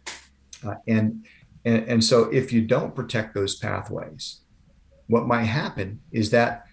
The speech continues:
that bear, that panther is gonna come up to a road that used to not be there, or a neighborhood that used to not be there.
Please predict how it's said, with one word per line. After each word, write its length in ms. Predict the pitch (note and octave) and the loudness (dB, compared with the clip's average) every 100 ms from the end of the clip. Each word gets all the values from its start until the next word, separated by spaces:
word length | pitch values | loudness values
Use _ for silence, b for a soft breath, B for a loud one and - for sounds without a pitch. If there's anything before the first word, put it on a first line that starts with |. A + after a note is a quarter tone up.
| _ | _
that 200 | A2 G2+ | -4 0
bear, 260 | G2+ A2+ C3 | 4 4 4
that 220 | A#2 A2+ | 2 0
panther 280 | - C3 - | -4 -4 -4
is 140 | G2+ | -6
gonna 180 | - G2+ | -2 -4
come 220 | G2 A2+ A2+ | -2 2 2
up 160 | A2+ | 2
to 160 | - A#2 | -2 0
a 40 | |
road 540 | G2 A2 A#2 F#2 G2 A2+ _ _ _ _ - | 2 4 4 4 0 -10 _ _ _ _ -8
that 100 | G2+ | -2
used 180 | A2 | 0
to 60 | - | 2
not 240 | G#2 F#2 | 0 2
be 120 | F#2 G#2+ | 2 2
there, 320 | F2+ F2+ - B B | 0 -2 -8 B B
or 180 | G2+ G2+ | 4 4
a 60 | |
neighborhood 480 | G#2 A#2+ A#2 F#2 F2+ | 6 4 4 0 -2
that 80 | F2 | -2
used 220 | F#2+ F#2+ | -2 -4
to 40 | G2 | -4
not 240 | F#2 F2+ | -2 -2
be 140 | F#2+ G#2+ | -2 -2
there. 280 | F2+ F2 | -2 -4